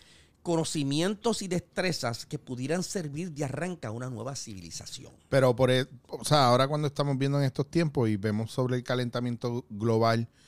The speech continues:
Speaker 2: y especies que están en peligro de extinción, no hay, no hace ninguna diferencia con otros periodos que la Tierra ha vivido, incluyendo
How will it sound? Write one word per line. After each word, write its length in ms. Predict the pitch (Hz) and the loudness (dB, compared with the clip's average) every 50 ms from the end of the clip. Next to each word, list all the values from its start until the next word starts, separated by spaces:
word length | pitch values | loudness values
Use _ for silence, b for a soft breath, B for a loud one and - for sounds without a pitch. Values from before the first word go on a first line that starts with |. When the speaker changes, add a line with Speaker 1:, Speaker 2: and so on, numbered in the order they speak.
| b b b b b - | b b b b b -6
Speaker 2:
y 120 | 120 117 | -4 -4
especies 400 | 110 - - 123 107 - 117 113 | -4 -2 -4 -4 -4 -4 -6 -8
que 80 | - 123 | -8 -8
están 180 | - - 127 | -6 -4 -2
en 120 | 127 123 113 | -2 -2 -2
peligro 300 | - 127 123 123 123 123 | -2 -2 -2 0 0 0
de 60 | 120 | -2
extinción, 720 | 113 - - 120 117 - - - 135 127 110 95 90 90 b b b b b b b b b b b _ _ | -2 -2 -4 -4 -4 -2 -2 0 0 2 0 0 -2 -6 b b b b b b b b b b b _ _
no 320 | - 117 117 117 120 113 117 | -8 -6 -4 -2 -2 -2 0
hay, 260 | 120 120 123 127 135 | 0 0 0 -2 -2
no 200 | 135 127 127 127 | -2 0 2 2
hace 200 | 123 123 - - | 2 2 0 0
ninguna 300 | 135 135 135 135 135 135 | -2 0 0 0 2 2
diferencia 640 | 139 135 120 - 139 135 139 143 143 147 143 123 107 | 0 0 0 0 0 0 0 0 -2 0 0 -2 0
con 240 | - 117 110 107 107 | 0 -2 -2 0 0
otros 340 | 107 104 - 117 123 - - | -2 -2 -2 -2 -4 -4 -6
periodos 720 | - - 131 120 117 120 131 135 135 131 127 120 110 - - | -4 -2 -2 0 0 2 2 2 2 2 2 0 0 -2 -6
que 120 | - 113 | -4 -2
la 120 | 110 107 101 | -2 -2 0
Tierra 300 | 95 104 107 101 113 120 | 0 -2 -2 -2 -2 -2
ha 40 | 120 | -2
vivido, 520 | 123 123 127 139 143 135 135 127 127 - | -2 -2 -2 0 0 2 2 0 0 -2
incluyendo 920 | - 123 117 117 - 123 117 113 98 110 120 139 170 170 143 127 120 127 | -4 -6 -6 -4 -2 -2 0 0 2 2 2 2 2 2 2 2 2 0